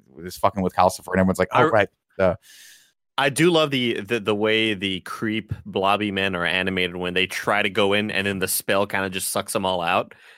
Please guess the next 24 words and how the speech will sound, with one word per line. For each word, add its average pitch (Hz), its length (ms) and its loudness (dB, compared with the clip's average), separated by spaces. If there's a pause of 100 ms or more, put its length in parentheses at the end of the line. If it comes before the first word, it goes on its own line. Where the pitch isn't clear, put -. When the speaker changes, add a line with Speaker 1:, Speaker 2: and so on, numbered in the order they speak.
Speaker 1:
Yeah. 87 180 0
Speaker 2:
just, 113 200 -2
I 110 80 0
love 110 340 0
the 104 80 2
way 95 140 2
that 87 180 2
looks 87 260 -4
'cause 120 200 -2
it, 131 80 2
whenever 147 280 0
they, 120 380 2 (640)
uh, 98 60 -14 (680)
you 117 140 -4
know, 92 220 -2
in, 127 140 -6
not 131 160 2
only 120 220 2
in 104 60 2
this 107 200 2
scene, 95 180 -2
but 95 80 0
also 92 440 0
in 87 440 -8